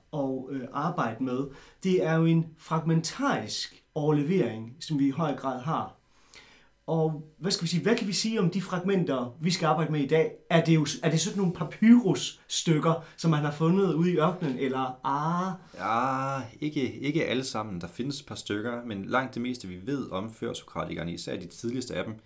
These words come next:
Speaker 2: det er jo, øh, de referater, vi har fra senere forfattere, nogle gange meget senere forfattere.
Speaker 1: Præcis.
Speaker 2: Øh, at vi taler, øh, fem hundrede års forskel nogle gange, hvor vi stadig bruger det som, som kilde til at vide noget om de her tænkere.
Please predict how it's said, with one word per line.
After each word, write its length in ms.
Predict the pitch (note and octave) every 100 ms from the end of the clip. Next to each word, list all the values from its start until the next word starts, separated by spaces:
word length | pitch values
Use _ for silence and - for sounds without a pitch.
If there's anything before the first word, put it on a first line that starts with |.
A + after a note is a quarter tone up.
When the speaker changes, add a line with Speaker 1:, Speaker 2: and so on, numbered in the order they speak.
| _ _ _ _ _ _ -
Speaker 2:
det 80 |
er 40 | A#2+
jo, 240 | A#2 G2+
øh, 160 | E2+ E2+ -
de 100 | G#2
referater, 560 | G#2+ - E2+ G#2+ A2+ E2+
vi 80 | E2
har 200 | F#2 G2
fra 240 | F2+ D#2+
senere 520 | - G2+ G#2 G#2+ G2+
forfattere, 400 | F2 F2 F2 F#2+
nogle 180 | F#2+ G#2
gange 240 | G2 F#2+ F2
meget 360 | F2 F#2+ A2+
senere 440 | A2 F2 F2 E2+ D2+
forfattere. 520 | - E2 D#2+ F2 D#2+
Speaker 1:
Præcis. 680 | D3+ - D#3+ B2+ - - _ -
Speaker 2:
Øh, 360 | F#2+ D#2+ D2+ F2 D#2
at 100 | -
vi 40 | E2+
taler, 320 | F2 D#2 D2
øh, 420 | D2+ - - -
fem 220 | - G2+
hundrede 200 | F2+ F2+
års 320 | E2+ D#2+ E2
forskel 460 | - F2+ F#2+ - D#2+
nogle 220 | E2 D#2+
gange, 300 | D2+ D#2+ F2+
hvor 100 | F2
vi 220 | E2 D#2+ - -
stadig 440 | - F2+ F#2 F2+ -
bruger 200 | F#2 F#2
det 100 | F#2
som, 200 | F2 D#2+
som 160 | G2+ F2
kilde 280 | - G2+
til 160 | G2+ F#2+
at 100 | F2
vide 180 | F#2 F#2+
noget 160 | F#2+
om 80 | F2+
de 60 | E2+
her 200 | F#2 E2+ - _
tænkere. 420 | - F2+ F#2 F#2